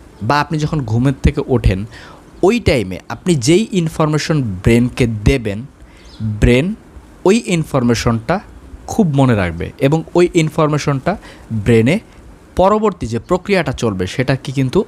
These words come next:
অনেক বেশি প্রভাবিত করবে। দেখেন, আপনি আমি ঘুমাতে যাওয়ার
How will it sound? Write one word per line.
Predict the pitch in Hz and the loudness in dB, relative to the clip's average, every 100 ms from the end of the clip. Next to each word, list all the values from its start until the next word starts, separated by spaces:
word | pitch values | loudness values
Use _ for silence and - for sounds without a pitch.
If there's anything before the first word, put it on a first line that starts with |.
| - | 0
অনেক | 113 123 117 | 0 2 0
বেশি | 113 - - | 0 -2 0
প্রভাবিত | 117 113 120 - | 2 2 2 -2
করবে। | - 165 110 - - - - - - - - - 147 | 0 0 -2 -12 -20 -20 -20 -20 -20 -20 -20 -6 -4
দেখেন, | 202 139 139 - - - - - - | -2 -4 -6 -18 -20 -20 -20 -20 -6
আপনি | 156 185 220 170 | -4 0 2 2
আমি | 101 85 - - - - - - - - - - 120 | 0 -6 -14 -20 -20 -20 -20 -20 -20 -20 -20 -14 -2
ঘুমাতে | 110 156 226 233 | 2 4 4 2
যাওয়ার | 208 208 | 2 2